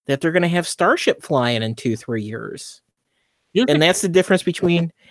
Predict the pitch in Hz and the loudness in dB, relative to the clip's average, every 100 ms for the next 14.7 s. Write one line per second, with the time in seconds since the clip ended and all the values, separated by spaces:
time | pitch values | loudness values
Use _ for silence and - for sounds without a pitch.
0 | - 151 220 208 202 196 - 180 180 170 | 0 0 2 2 4 2 -2 -2 2 2
1 | 165 - - _ - 202 190 165 170 202 | 0 -4 -20 _ -8 0 4 6 8 8
2 | 185 170 147 147 151 _ _ _ - 143 | 8 6 6 4 -2 _ _ _ 2 4
3 | 139 - _ - 139 131 127 - 156 - | 6 2 _ 0 4 4 2 -2 -4 0
4 | 156 147 135 - 139 143 139 147 131 120 | 0 0 -6 -6 2 2 2 0 0 0
5 | 147 135 131 127 139 _ - - _ - | -2 -2 0 -2 -6 _ -20 -20 _ 0
6 | 139 139 139 - 160 - 147 139 139 - | 2 4 2 2 2 2 2 2 0 -4
7 | - 165 156 156 147 147 151 151 151 147 | -4 0 2 2 2 4 4 2 0 -2
8 | 147 _ _ _ _ _ - 151 160 147 | -4 _ _ _ _ _ -2 0 0 2
9 | 147 170 160 131 127 113 - - - _ | 4 4 2 2 0 0 -2 -8 -10 _
10 | _ _ _ _ - 147 240 - 160 156 | _ _ _ _ 2 4 4 4 0 2
11 | 151 143 139 160 160 - 147 139 160 175 | 2 2 2 0 0 2 0 2 0 0
12 | 170 143 139 131 - 180 - - 185 247 | 0 -2 -2 -4 -4 -6 -6 2 4 4
13 | 233 - 151 196 - 160 113 107 127 135 | 0 0 4 4 4 0 -2 -2 0 0
14 | 143 170 135 156 147 127 | -2 -4 0 2 2 0